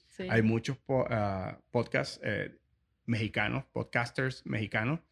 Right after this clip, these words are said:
Speaker 2: que son súper famosos y, y, y, y han esta-, han producido aquí en Estados Unidos y todo. Entonces ahí entendí que,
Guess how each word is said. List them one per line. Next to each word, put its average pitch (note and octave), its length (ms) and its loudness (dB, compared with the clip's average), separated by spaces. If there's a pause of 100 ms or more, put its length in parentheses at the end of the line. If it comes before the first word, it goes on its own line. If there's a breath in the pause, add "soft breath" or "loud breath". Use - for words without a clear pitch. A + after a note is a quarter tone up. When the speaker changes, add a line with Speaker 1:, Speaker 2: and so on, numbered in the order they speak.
(320)
Speaker 2:
que A2+ 100 0
son G2+ 220 -2
súper C3 340 2
famosos A#2 680 2
y, G#2 100 -2
y, G2 400 -8
y, G2+ 300 -6
y G#2 40 -4
han F#2 100 -8
esta-, F#2+ 300 -8
han G2 120 -8
producido A#2 360 -2
aquí B2 140 -6
en A#2+ 60 0
Estados A#2+ 240 0
Unidos B2+ 220 -2
y - 40 -2
todo. C3 260 -2 (280 loud breath)
Entonces B2 280 -2
ahí C3+ 120 4
entendí C#3 600 0 (760)
que, A2+ 440 2